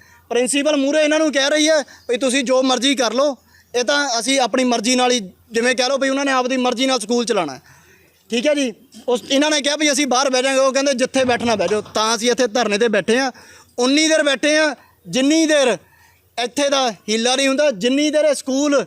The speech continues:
ਪ੍ਰਸ਼ਾਸਨ ਸਾਨੂੰ ਵਿਸ਼ਵਾਸ ਨਹੀਂ ਦਿਵਾਉਂਦਾ ਭਈ ਅੱਗੇ ਤੋਂ ਇਹ ਸਕੂਲ ਕਿਸੇ ਵੀ ਬੱਚੇ ਨਾਲ, ਕਿਸੇ ਵੀ ਪਰਿਵਾਰ ਨਾਲ ਕੋਈ ਧੱਕਾ ਨਹੀਂ ਕਰੂਗਾ।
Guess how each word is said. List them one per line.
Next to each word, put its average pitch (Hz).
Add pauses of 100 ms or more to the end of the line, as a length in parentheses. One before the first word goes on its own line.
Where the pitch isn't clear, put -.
(320)
ਪ੍ਰਸ਼ਾਸਨ 254
ਸਾਨੂੰ 254
ਵਿਸ਼ਵਾਸ 247
ਨਹੀਂ 285
ਦਿਵਾਉਂਦਾ 269 (460)
ਭਈ 277
ਅੱਗੇ 294
ਤੋਂ 262 (280)
ਇਹ 269
ਸਕੂਲ 262
ਕਿਸੇ 294
ਵੀ 320
ਬੱਚੇ 233
ਨਾਲ, 294 (480)
ਕਿਸੇ 311
ਵੀ 349
ਪਰਿਵਾਰ 277
ਨਾਲ 285
ਕੋਈ 285
ਧੱਕਾ 247
ਨਹੀਂ 233
ਕਰੂਗਾ। 175